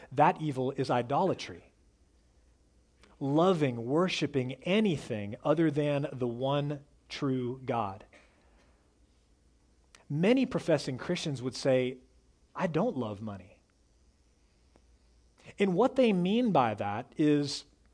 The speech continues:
they're not pursuing monetary gain as an end in and of itself. In other words, they're not just trying to build up their bank account bigger and bigger and bigger.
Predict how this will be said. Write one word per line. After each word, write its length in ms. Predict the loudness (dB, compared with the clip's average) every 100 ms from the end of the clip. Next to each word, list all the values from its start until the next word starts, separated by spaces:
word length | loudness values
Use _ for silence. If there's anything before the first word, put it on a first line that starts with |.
| _ _ -20 -4
they're 200 | 4 4
not 360 | 4 2 0 -2
pursuing 640 | -4 -4 -2 0 2 0 -2
monetary 720 | -2 2 2 2 2 2 4
gain 640 | 2 0 0 0 -4 -8 -10 -16 _ _ _ _ _ 0
as 240 | 6 6
an 140 | 4 0 2
end 400 | 4 4 4 2
in 220 | 2 4
and 100 | 6
of 140 | 4
itself. 680 | 2 2 4 4 -2 -20 -20 _ _ _ _ _ _ 2
In 100 | 6
other 160 | 8 10
words, 240 | 10 10
they're 220 | 6 6
not 220 | 8 4
just 200 | 4 0
trying 260 | 2 2 2
to 100 | 0
build 320 | 4 6 6
up 100 | 6
their 140 | 6 6
bank 280 | 4 4
account 380 | 0 2 0 2
bigger 300 | 4 6 4
and 200 | 2 2
bigger 300 | 2 4 2
and 220 | 0 0
bigger. 340 | 4 6 6